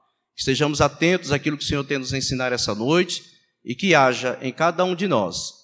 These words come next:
a disposição, ó Deus, em viver de acordo com a Tua palavra. É o que nós te oramos e assim fazemos em nome de Cristo Jesus. Amém. Meus irmãos, o Salmo oitenta e oito,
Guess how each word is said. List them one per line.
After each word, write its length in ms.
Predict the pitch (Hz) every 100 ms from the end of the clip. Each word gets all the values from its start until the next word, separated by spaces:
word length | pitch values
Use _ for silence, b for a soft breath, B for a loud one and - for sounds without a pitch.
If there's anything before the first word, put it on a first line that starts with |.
| _
a 120 | 127
disposição, 680 | 135 - - 147 156 - 135
ó 80 | 123
Deus, 580 | 110 120 120 - - -
em 120 | 156
viver 500 | 156 139 123 110 120 - _
de 140 | - 139
acordo 420 | 135 113 110 104
com 80 | 104
a 60 |
Tua 180 | 110 107
palavra. 480 | 104 120 78 69 - _ _ _ _ -
É 80 | 110
o 80 |
que 120 | 113 123
nós 200 | 123 117
te 140 | -
oramos 520 | 107 127 170 180 151
e 40 | 139
assim 180 | 127
fazemos 680 | 135 120 98 123 151 165 147
em 100 | 147
nome 360 | 135 123 135 131
de 120 | 120
Cristo 400 | 107 - 220 220
Jesus. 720 | 180 185 117 113 117 117 - - b b b _
Amém. 480 | 143 135 95 85 80 85 - _ _ _ _ _ _ _ _ _ _ _ _ -
Meus 200 | 202 208
irmãos, 320 | 214 151 131
o 80 | 175
Salmo 720 | - 214 214 208 190 160 135
oitenta 380 | 156 151 156 143
e 40 |
oito, 680 | 135 170 170 123 - 110 95